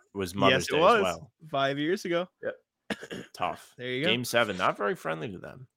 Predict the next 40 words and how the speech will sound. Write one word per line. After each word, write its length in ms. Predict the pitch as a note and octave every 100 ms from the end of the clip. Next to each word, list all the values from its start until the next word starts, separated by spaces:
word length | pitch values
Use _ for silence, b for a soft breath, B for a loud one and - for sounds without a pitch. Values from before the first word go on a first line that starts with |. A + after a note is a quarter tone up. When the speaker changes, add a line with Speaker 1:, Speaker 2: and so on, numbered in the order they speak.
| _ _ _ _ _ _ -
Speaker 2:
No. 320 | C3 A#2+ G#2 _ _ _ _ _ _ _ _ _ b b
I, 100 | F#3+ F3
I, 320 | E3+ - - B B
<sighs> 340 | B _ _
I 100 | E3
don't 100 | G#3+
wanna 140 | B3+ B3
say 420 | - G#3 G#3 G3 -
I 140 | D3+
feel 200 | - D3
bad 320 | B2+ A2+ B2+
for 140 | C3+ C#3
Embiid, 440 | C3+ C3+ C3+ C#3+ - _ _ _ -
but, 100 | C#3+
like, 260 | C#3 C3+ -
I 120 | G3+
don't 200 | A#3 - C#3
dislike 440 | D3+ - C3 C3+
Embiid. 320 | A2+ G#2 A#2 G2+
Speaker 1:
I 120 | A#2
don't, 280 | A2+ G#2 B2
Speaker 2:
You 60 |
know 20 |
what 40 | E3
I'm 20 |
Speaker 1:
I 20 |
Speaker 2:
saying? 320 | - D3+ D#3 D#3+ A2+
Speaker 1:
dislike 220 | G#2+ G2+
Embiid. 160 | F#2 G#2+
I 100 | B2
thought 320 | A#3 A#3+ G#3
his 220 | D3 B2
post-game 600 | - B2 B2 - D3+ C#3+
stuff 260 | C3+ D#3 D3
was 140 | D3 D3+
a 60 |
little 160 | D3+ D3+
Speaker 2:
<laughs> 20 |
Speaker 1:
weird 240 | D#3 D#3
today. 380 | - D#3+ D#3+ D#3+